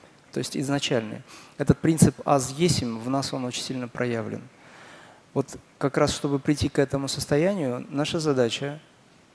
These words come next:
выполняя техники крия, сжать энергию времени, размер в миллион лет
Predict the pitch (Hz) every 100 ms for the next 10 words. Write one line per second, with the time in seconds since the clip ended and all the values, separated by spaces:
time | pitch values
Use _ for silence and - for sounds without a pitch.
0 | _ _ _ _ _ 131 135 - 143 147
1 | 143 127 117 - 147 - 127 - 123 -
2 | 151 127 127 180 - _ - - _ _
3 | _ _ _ _ _ _ _ _ _ -
4 | _ 143 127 123 156 - - - - _
5 | _ _ _ - 147 143 123 120 117 113
6 | 120 - 131 139 143 147 160 175 - _
7 | _ _ _ _ _ _ _ _ _ _
8 | _ _ _ 131 127 143 127 117 - -
9 | - _ _ _ - 127 143 135 131 120
10 | 117 151 180